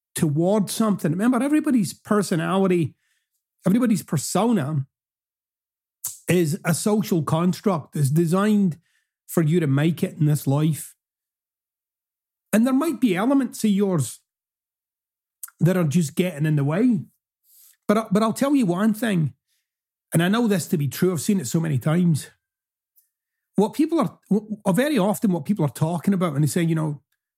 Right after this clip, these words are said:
they don't, they don't like somebody, or they, you know, they don't take to somebody, there's generally some inauthenticity there, some pretense. And it's one of the things that human beings are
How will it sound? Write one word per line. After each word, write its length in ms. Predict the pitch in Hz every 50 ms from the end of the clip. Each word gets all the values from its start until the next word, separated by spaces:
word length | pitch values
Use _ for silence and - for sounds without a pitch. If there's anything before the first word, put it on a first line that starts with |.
| _ _
they 80 | - 165
don't, 240 | 175 185 180 165 - _ _ _ _ _ _ _ _ _ _ -
they 80 | -
don't 160 | 170 190 160 135
like 200 | 160 180 156 -
somebody, 420 | - 180 180 175 175 170 165 160
or 80 | 156 147
they, 80 | 143
you 160 | 135 139 156
know, 120 | 170 151 143
they 100 | 147 147
don't 180 | 156 160 135
take 240 | - 170 175 170 -
to 100 | - 165
somebody, 560 | 131 - 185 170 175 165 156 156 139 104 - _ _ _ _ _ _ _ _ _ - _ -
there's 140 | - 165 -
generally 320 | - 277 302 330 311 247
some 280 | 240 - 202 185 180 170
inauthenticity 1120 | - - 180 180 185 180 175 139 - - 175 170 147 - - 151 139 - - 185 180 180 170
there, 260 | 170 151 143 - _ _ _ _ _ _ _ _ _ _ _ _ _ -
some 320 | - - 220 220 - -
pretense. 920 | - - 170 175 180 - - 202 190 170 165 139 - - - - - - - _ _ _ _ _ _ _ _ _ _ _ _ _ _ _ _ -
And 200 | 175 190 190 180
it's 140 | 180 - -
one 160 | 190 247 320
of 100 | 381 339
the 80 | 269 165
things 280 | - 240 220 214 185 175
that 160 | 156 127 -
human 180 | 202 190 180
beings 380 | 151 165 185 190 185 170 147 - - -
are 320 | - 170 170 151 131 107